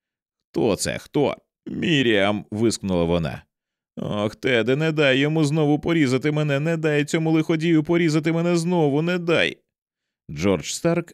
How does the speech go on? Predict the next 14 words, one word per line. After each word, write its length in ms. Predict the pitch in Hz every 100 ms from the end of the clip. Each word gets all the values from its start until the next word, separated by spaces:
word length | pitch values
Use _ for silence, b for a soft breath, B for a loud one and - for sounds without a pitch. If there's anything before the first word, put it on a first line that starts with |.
| -
різанув 500 | 123 127 123 113 101
бритвою 560 | 95 143 139 131 127 120
по 160 | 104
натягнутому 640 | 95 85 107 101 95 95 87
телефонному 600 | 87 82 92 87 82 78
шнуру. 480 | - 80 69 53 - _ _ _ _ _
Телефонна 480 | - 85 78 92 80
машина 440 | 78 - 180 175 139
один 260 | 120 135
раз 280 | 131 143 -
невдоволено 640 | 117 95 87 95 92 80
крякнула 600 | 73 101 151 147 131 127 - -
і 180 | 110 -
затихла. 720 | 87 90 85 64 - - 82